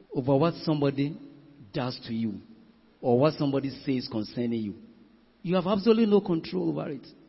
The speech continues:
And that is why I say to myself, I cannot tell somebody not to do anything to me. I have no control. But what I have control over is that when something is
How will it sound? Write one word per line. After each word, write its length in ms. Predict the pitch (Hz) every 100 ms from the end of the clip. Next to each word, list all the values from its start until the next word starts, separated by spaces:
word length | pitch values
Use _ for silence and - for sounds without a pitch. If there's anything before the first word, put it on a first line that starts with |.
| _ -
And 80 | 139
that 120 | 160
is 100 | 147
why 120 | 151
I 20 | 139
say 200 | - 151
to 100 | 139
myself, 440 | 135 - 165 165 _ _ _ _ _ _ -
I 160 | 151 196
cannot 360 | 202 220 254 247
tell 320 | 220 208 196
somebody 340 | 190 180 170
not 200 | 165 170
to 80 | 170
do 160 | 127 156
anything 400 | 143 143 135 123
to 80 | 123
me. 200 | 110 110 -
I 100 | 151
have 80 |
no 140 | 151 165
control. 480 | 165 127 - - - - - - - -
But 120 | 135
what 140 | 247
I 200 | 247 254
have 100 | 247
control 440 | 233 208 - 233 240
over 400 | 196 143 110 - - - - - - - - -
is 80 | 131
that 120 | 135
when 180 | 147 151
something 380 | 143 135 151
is 100 | 127